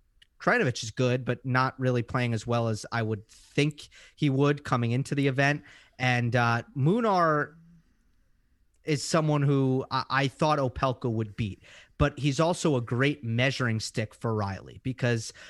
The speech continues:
Munar beats everyone he's supposed to beat. And here's my stat. He's twenty-three and five against players outside the top one hundred. And then with that kind of consistency, you'd think, okay, well, Munar is a, is a really,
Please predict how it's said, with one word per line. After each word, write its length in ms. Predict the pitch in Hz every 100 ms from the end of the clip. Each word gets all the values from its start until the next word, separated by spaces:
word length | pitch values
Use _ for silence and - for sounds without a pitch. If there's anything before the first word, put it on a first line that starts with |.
| - -
Munar 400 | 160 269 262 247
beats 260 | 208 208 -
everyone 380 | 170 208 208 196
he's 160 | 180
supposed 380 | 165 - 143 -
to 60 | 120
beat. 260 | 110 113
And 140 | 117 117
here's 240 | 143 127
my 100 | 139
stat. 440 | 127 - 113 107 - - _
He's 180 | 139 131
twenty-three 760 | - 165 175 196 - 175 165
and 100 | 151
five 540 | - 143 110 101 104 - - -
against 360 | 127 131 127 -
players 540 | 139 131 131 - - _ _ _ _
outside 460 | 120 135 - 120 117
the 60 | 123
top 320 | 120 113 -
one 120 | 113
hundred. 460 | 113 110 101 64 - - - _
And 140 | 156 175
then 280 | 226 220 - _ _ -
with 220 | 175 170
that 180 | 233 247
kind 180 | 247 175
of 60 |
consistency, 600 | - 139 226 233 180 - 135
you'd 140 | 120
think, 200 | 135 117
okay, 240 | 143 120
well, 120 | 107 110
Munar 400 | 143 131 113 104
is 140 | -
a, 240 | 101 98 - -
is 160 | 110
a 120 | 107 98 - _ _ -
really, 600 | 127 160 147 120 110